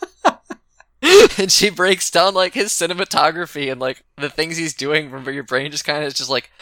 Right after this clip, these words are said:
"I don't care anymore. Just gonna shut the fuck up and just watch the blow-ups. Boom, boom, toys." And so it, it, it's really fun from that <laughs> argument, too. Like, I remember having a conversation.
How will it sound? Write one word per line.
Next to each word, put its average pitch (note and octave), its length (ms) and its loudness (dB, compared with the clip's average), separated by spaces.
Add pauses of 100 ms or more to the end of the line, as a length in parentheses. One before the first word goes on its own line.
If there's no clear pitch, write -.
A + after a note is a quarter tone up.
(200)
"I C#3 100 0
don't B2+ 140 -2
care A2+ 220 -4
anymore. A2+ 340 -8
Just A2+ 120 -10
gonna A#2 100 -10
shut - 180 -10
the - 60 -20
fuck - 260 -10
up B2 220 -2
and A#2 100 -10
just G#2+ 160 -12
watch B2 260 -8
the - 80 -14
blow-ups. E3 520 -4
Boom, F#3 260 -10
boom, E3+ 220 -10
toys." E3 420 -6 (800)
And D3 160 -8
so D#3+ 200 -2
it, D3 340 -4
it, B2 220 -10
it's D3+ 200 -8
really G#3 220 -2
fun E3+ 300 -4
from C3+ 160 -12
that B2 380 -4
<laughs> - 80 -18
argument, C#3+ 500 -8
too. C3+ 240 -8
Like, B2+ 220 -6 (720)
I C#3 40 -6
remember G#3+ 240 -4
having F3 280 0
a D3+ 80 -6
conversation. C3 720 -6